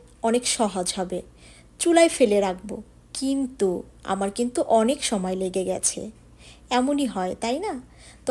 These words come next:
আমার নিহারিটা রান্না শেষ, এবারে আমি পরিবেশন করে নিব। কেমন হলো ভিডিওটি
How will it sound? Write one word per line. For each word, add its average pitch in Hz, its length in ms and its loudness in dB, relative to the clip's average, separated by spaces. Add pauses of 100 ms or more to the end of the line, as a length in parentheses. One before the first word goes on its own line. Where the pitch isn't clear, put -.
আমার 226 220 2
নিহারিটা 262 400 0 (280)
রান্না 196 280 0 (120)
শেষ, 294 260 2 (360)
এবারে 185 320 -2
আমি 240 120 -2 (140)
পরিবেশন 185 540 2
করে 185 260 -4
নিব। 180 160 -6 (680)
কেমন 254 240 4 (100)
হলো 320 140 2 (120)
ভিডিওটি 339 420 2